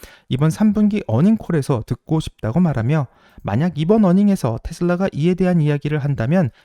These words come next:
비장의 카드가 될 수 있다고 예상하고 있었지만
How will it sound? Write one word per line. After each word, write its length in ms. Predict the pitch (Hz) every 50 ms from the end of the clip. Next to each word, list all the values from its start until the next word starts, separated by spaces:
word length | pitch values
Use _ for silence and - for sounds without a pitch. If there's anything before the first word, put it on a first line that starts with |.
| - -
비장의 440 | - - 139 - 208 220 262 262 240
카드가 380 | - - 214 - 202 180 190 175
될 140 | 165 151 143
수 140 | - - 131
있다고 560 | 123 - _ - - 104 104 - 160 165 147 -
예상하고 460 | 110 107 120 160 165 160 151 - 170
있었지만 540 | 151 - 151 - - - 139 120 101 90